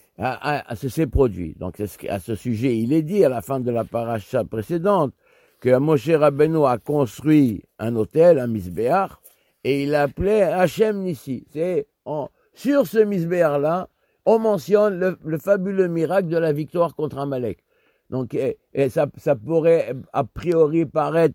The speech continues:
euh, euh, secondaire, mais c'est, c'est véritablement fondamental. La victoire contre Amalek est une victoire, euh, surnaturelle.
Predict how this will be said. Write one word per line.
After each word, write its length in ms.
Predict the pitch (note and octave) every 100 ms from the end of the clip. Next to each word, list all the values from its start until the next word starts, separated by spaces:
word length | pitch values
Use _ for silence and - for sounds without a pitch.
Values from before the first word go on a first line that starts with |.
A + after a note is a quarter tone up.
| -
euh, 220 | C#3 C3 - _ -
euh, 640 | C3+ B2 B2 A#2+ A#2 A#2
secondaire, 800 | - E3 D#3+ F3+ G#3 A3 F3+ B2 - _ -
mais 160 | D#3 D#3+
c'est, 340 | E3 F3+ D3+ A#2
c'est 220 | D#3 D#3+
véritablement 1000 | C#3+ G3 G#3 E3+ F#3+ E3+ E3+ E3+ F#3+ F#3
fondamental. 840 | - F#3+ F3 E3 D#3+ D3 D3 C#3
La 120 | D3
victoire 500 | C#3 D3+ - F#3+ D3+
contre 300 | C3 D#3+ C#3
Amalek 480 | D3+ D#3 D#3 F#3+ F#3+ _ _ _ -
est 260 | E3+ E3+ E3
une 220 | E3 C#3+
victoire, 680 | D#3 D3 - F3+ F#3+ F#3+ - _ _ -
euh, 400 | D3 D3 C#3 C#3
surnaturelle. 880 | B2 - A3 F3 E3 - C#3+ A#2 F2+